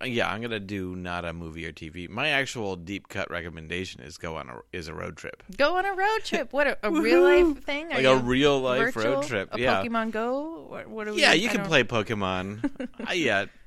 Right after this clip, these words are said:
Speaker 1: go to road
Speaker 2: in a
Speaker 1: trip.
Speaker 2: real
Speaker 1: Road trip
Speaker 2: car?
Speaker 1: to California. Get to a nice place that Pokemon spawn.
Speaker 2: Yeah.
Speaker 1: Um. Yeah. No. I. Yeah. Even if it's just a road trip,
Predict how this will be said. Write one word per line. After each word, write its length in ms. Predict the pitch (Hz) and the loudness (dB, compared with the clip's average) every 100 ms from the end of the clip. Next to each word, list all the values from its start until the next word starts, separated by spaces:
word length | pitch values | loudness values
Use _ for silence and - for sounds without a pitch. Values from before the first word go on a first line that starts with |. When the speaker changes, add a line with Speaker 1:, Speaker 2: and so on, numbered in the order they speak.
| - | -6
Speaker 1:
go 160 | 139 | -4
to 240 | 151 104 87 98 95 | -4 -6 -12 -18 -18
road 280 | 135 165 175 | -4 -2 0
Speaker 2:
in 60 | 247 | 2
a 40 | |
Speaker 1:
trip. 140 | 185 | 4
Speaker 2:
real 140 | - - | 4 4
Speaker 1:
Road 220 | 202 214 | 4 6
trip 120 | 196 | 4
Speaker 2:
car? 40 | 190 | 2
Speaker 1:
to 60 | 160 | 2
California. 960 | 160 151 131 120 113 110 107 107 107 - _ _ _ - | 4 4 4 2 2 2 0 -2 -6 -14 _ _ _ -12
Get 140 | 123 | -8
to 140 | 127 110 | -4 -4
a 20 | |
nice 260 | 104 104 - | -2 -4 -6
place 320 | 104 95 90 | -6 -4 -6
that 120 | 80 | -12
Pokemon 480 | - 87 87 82 82 | -12 -12 -10 -10 -10
spawn. 480 | - 78 78 80 85 | -12 -12 -10 -12 -12
Speaker 2:
Yeah. 360 | 190 180 156 185 - | -12 -10 -10 -12 2
Speaker 1:
Um. 400 | 131 135 131 135 | 10 12 12 8
Yeah. 280 | - 285 196 | 0 0 0
No. 260 | 185 233 165 | 2 0 -2
I. 240 | - 190 - | -6 -10 -12
Yeah. 380 | - - 214 175 - | -16 -12 -8 -8 -6
Even 320 | 233 269 233 | -6 -4 -2
if 120 | 196 | -2
it's 160 | 180 165 | -4 -4
just 180 | 160 | -4
a 60 | 131 | -4
road 300 | 113 110 113 | -2 -2 -2
trip, 300 | - 117 - | -4 -4 -6